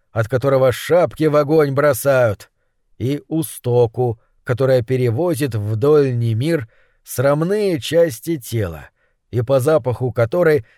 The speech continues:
можно определить день недели. Так, моля ветры дать ей дитя, прошла Велучия через более страшные непогоды, чем те, которые когда бы то ни было приносили ветры.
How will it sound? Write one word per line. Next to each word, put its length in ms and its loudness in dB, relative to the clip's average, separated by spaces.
можно 480 0
определить 800 -2
день 360 -2
недели. 640 -6
Так, 420 0
моля 460 2
ветры 480 0
дать 340 0
ей 180 -2
дитя, 540 -2
прошла 580 0
Велучия 720 0
через 380 0
более 480 2
страшные 640 -2
непогоды, 840 0
чем 300 -4
те, 240 -2
которые 540 0
когда 480 0
бы 160 2
то 220 0
ни 200 -4
было 320 2
приносили 720 -4
ветры. 640 -6